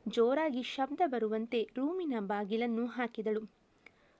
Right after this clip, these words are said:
ಮರುದಿನ ಬೆಳಿಗ್ಗೆ ತನ್ನ ಬಟ್ಟೆಯನ್ನೆಲ್ಲ ಪ್ಯಾಕ್ ಮಾಡಿಕೊಂಡು ರೂಮ್ನಿಂದ ಹೊರಬಂದಳು. ಅವರಮ್ಮ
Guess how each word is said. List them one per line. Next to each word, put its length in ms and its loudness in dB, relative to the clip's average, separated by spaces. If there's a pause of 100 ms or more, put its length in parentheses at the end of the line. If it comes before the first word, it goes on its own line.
(140)
ಮರುದಿನ 460 4
ಬೆಳಿಗ್ಗೆ 400 0
ತನ್ನ 520 -4
ಬಟ್ಟೆಯನ್ನೆಲ್ಲ 760 2
ಪ್ಯಾಕ್ 380 0
ಮಾಡಿಕೊಂಡು 560 -2
ರೂಮ್ನಿಂದ 600 -2
ಹೊರಬಂದಳು. 640 0 (840)
ಅವರಮ್ಮ 480 2